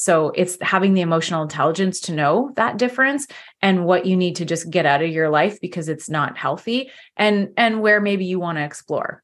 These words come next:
Okay. So that comes with this kind of success and this kind of thing where something goes viral. So you have to be prepared for that mentally.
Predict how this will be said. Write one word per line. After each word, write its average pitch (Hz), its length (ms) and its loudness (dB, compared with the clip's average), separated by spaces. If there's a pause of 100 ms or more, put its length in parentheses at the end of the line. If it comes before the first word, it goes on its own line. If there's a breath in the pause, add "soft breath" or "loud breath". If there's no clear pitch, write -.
(100)
Okay. 175 340 -2
So 170 380 0 (320 loud breath)
that 214 360 0
comes 247 440 0
with 170 360 -2 (480)
this 180 300 0
kind 175 260 0
of 151 240 -4 (100)
success 147 580 -2
and 170 100 -2
this 165 160 0
kind 170 240 -2
of 156 100 -4
thing 165 260 -2
where 151 120 -2
something 160 320 -6
goes 151 240 -2
viral. 143 320 2
So 180 120 -6
you 175 100 -2
have 180 180 -2
to - 80 -14
be 185 120 -2
prepared 190 580 0
for 175 100 -8
that 160 240 -2
mentally. 135 580 -6